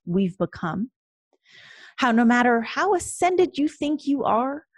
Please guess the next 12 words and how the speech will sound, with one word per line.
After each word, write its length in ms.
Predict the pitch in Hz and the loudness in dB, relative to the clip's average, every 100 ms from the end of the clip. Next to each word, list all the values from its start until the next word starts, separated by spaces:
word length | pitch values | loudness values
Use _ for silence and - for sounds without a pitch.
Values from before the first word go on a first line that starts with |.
| - - | -20 -4
other 260 | 208 220 254 | 0 2 0
people's 520 | 247 240 240 247 240 | 0 -4 0 -2 -2
emotional 800 | - 175 185 220 - 233 226 185 | -2 2 2 0 0 2 2 0
well-being 720 | 175 190 214 196 190 190 208 - | 0 2 0 -2 -2 -2 -4 -4
will 460 | 165 190 196 214 | -2 2 2 0
create 400 | 220 226 202 202 _ | -2 -4 -2 -4 _
an 140 | 190 185 | -10 -6
impact 440 | 180 175 175 - | -6 -6 -10 -8
on 180 | - 175 | -6 -4
you 140 | 170 170 | -4 -4
this 220 | 165 - | -8 -8
year, 260 | 156 156 | -10 -10